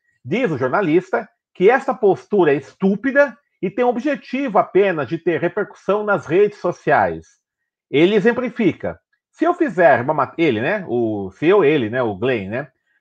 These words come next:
fizer uma matéria elencando todos os problemas da gestão Bolsonaro, vai ter algumas dezenas de curtidas.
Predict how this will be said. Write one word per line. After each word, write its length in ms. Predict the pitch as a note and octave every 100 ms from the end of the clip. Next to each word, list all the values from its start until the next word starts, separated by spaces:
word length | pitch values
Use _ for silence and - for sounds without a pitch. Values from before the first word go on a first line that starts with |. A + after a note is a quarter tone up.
| -
fizer 260 | G#3 G#3+
uma 80 | G3+
matéria 640 | G3+ F#3+ F#3+ D#3+ C3+ A#2
elencando 640 | G3 A#3+ B3 - G3 D#3 C#3
todos 400 | - D4 E4 C#4
os 80 | C4
problemas 840 | - G#3 C#3 D3 G3+ F3+ A#2 F#2+ - _
da 300 | - E3+ A#3
gestão 420 | G3 G3 - D#3
Bolsonaro, 800 | C3 B2+ - G2+ C#3 F3 A2 F2+ _ _ _ _
vai 180 | - A#3+
ter 200 | B3+ B3+
algumas 480 | A3+ E3 A3 B3 F#3
dezenas 680 | D#3+ F#3+ A#2 F3 B3 C4+ B3+
de 60 | A#3+
curtidas. 640 | A#3+ G#3+ - D3 F#2+ F2